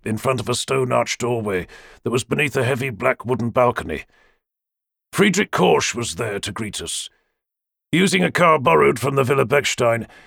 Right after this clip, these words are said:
he'd driven the long way round to Buchenhohe, via the main road through Berchtesgaden, and was now peering in through the window. Hermann Kaspel had brought the house keys found in the dead man's pockets,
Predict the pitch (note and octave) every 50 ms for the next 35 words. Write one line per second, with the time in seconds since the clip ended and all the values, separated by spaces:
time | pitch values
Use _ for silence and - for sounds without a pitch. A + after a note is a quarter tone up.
0 | _ _ _ - C3+ C#3 B2 F3+ F#3+ E3+ G3+ G3+ F3 E3 E3+ F3+ F3+ F#3 F3+ D#3+
1 | C#3 C3 B2+ A#2+ B2 B2+ B2 A2 G2+ G#2 G#2+ - A#2 A2+ F#2+ - B2+ A#2 - A2+
2 | G2+ G2 G2+ G2+ F#2 E2+ - - _ _ _ _ _ _ _ _ - D3+ D#3 D3+
3 | D3 C#3+ C#3 D3 D3 D3+ D3+ C#3+ C#3 C#3 D3 D#3+ D#3+ C3+ A#2+ G#2 G2 F#2 - -
4 | - A#2+ A#2 G#2+ - C#3+ C#3 - - G#2 G#2 - - A2 G#2+ F#2+ F#2 E2+ - E2
5 | D2+ - - - - - - _ _ _ _ G2+ B2 C#3+ - - D#3+ E3+ F3 -
6 | C3+ - D#3 E3+ E3+ E3+ D#3+ D#3 D3+ C3+ C3 A#2 - C3+ C3 C3 C3 C#3 C#3+ C#3
7 | C3 A2 G2+ F2 D#2 - _ _ _ _ _ _ _ _ _ _ _ _ _ _
8 | _ _ _ - D3 D#3+ F3+ F#3 F3 E3 D#3 B2+ C3 D#3+ E3 C#3+ - - - A#2
9 | - D3+ C3+ C3+ C3 A#2+ A2 D3 C#3+ B2 - B2 B2 D3 D3 C3+ - - - G2+
10 | F#2+ F2+ F#2 - - C3 A#2 A2+ A2 A2 G#2 A2+ G#2+ A#2+ A#2 G#2 E2 G#2+ G#2+ G#2+
11 | G#2+ - - - B2 - - A#2+ - - -